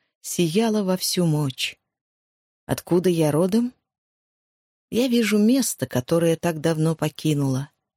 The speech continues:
У него есть своё название. При мысли о нём у меня перехватывает горло. Запахи, звуки, пение птиц, птиц, которые сюда не долетают.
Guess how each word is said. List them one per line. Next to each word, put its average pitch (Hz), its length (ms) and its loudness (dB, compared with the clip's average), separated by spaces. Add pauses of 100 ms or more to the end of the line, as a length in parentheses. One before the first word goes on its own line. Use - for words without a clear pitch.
(560)
У 156 80 0
него 170 400 2
есть 196 460 0
своё 190 420 0
название. 127 720 -2 (1000)
При 180 160 2
мысли 202 380 2
о 160 120 2
нём 151 400 0 (120)
у - 80 0
меня 190 280 4
перехватывает 196 760 -2
горло. 123 480 -6 (920)
Запахи, 160 720 -4 (520)
звуки, 156 680 -2 (200)
пение 180 360 0
птиц, - 580 -6 (460)
птиц, - 400 0
которые 185 480 0
сюда 185 380 0
не 190 160 2
долетают. 180 920 -4